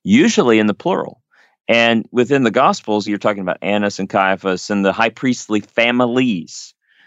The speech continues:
So maybe it's noteworthy here that the term appears without an article in front of it. He was one of the chief priests, just like there's a multiplicity of chief priests. He was one of them. And even in some Old Testament texts, we have Zadok and his son and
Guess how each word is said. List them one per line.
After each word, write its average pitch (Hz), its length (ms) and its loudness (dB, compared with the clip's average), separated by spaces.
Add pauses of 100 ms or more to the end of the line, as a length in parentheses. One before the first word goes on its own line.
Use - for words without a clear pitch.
(120)
So 120 200 2
maybe 151 240 2
it's 143 160 -4
noteworthy 127 720 2
here 101 440 2 (320)
that 110 260 2
the 107 100 2
term 123 400 2
appears 110 480 0
without 98 320 2
an 110 120 2
article 98 400 0
in 85 60 -4
front 87 220 -2
of 95 80 -2
it. 120 80 0
He 110 160 0
was 104 280 2
one 101 180 0
of 90 160 -2
the 87 220 -6 (160)
chief - 260 -2
priests, 87 380 -2
just - 240 -6
like 90 160 0
there's 90 240 0
a - 80 0
multiplicity 95 720 -2
of 85 80 -2
chief - 240 -4
priests. 95 260 0
He 123 120 4
was 104 120 2
one 101 220 2
of 90 120 -2
them. 95 220 0 (300)
And 143 260 0
even 156 300 2
in 143 160 4
some 127 180 0
Old 123 180 2
Testament 113 420 -2
texts, - 320 -2
we 95 80 2
have 92 100 0
Zadok 104 440 0
and 98 100 -4
his 107 160 -4
son 107 520 2
and 90 200 -8